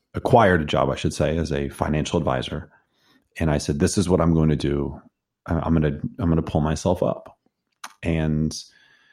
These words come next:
the support of my friends, Andrew and Jason, um,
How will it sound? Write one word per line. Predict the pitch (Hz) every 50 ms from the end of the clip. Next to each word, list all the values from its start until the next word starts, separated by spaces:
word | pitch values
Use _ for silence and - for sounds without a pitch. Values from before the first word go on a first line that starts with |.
| _ _ _ _ _ _ _ _ -
the | - 98 87
support | - - - - - - 113 113 117 - -
of | - 104 95 87 85 - - - _ -
my | 98 85 80 78
friends, | - - - 95 90 90 87 90 90 92 92 - - - - -
Andrew | - 90 87 90 85 - 87 87 87 87 87 82
and | 90 104 87 78
Jason, | - 85 82 85 80 - - 80 78 76 76 76 76 - _ _ _ _ _ _ _ _ _ _ _ -
um, | 82 76 73 71 73 73 76 - -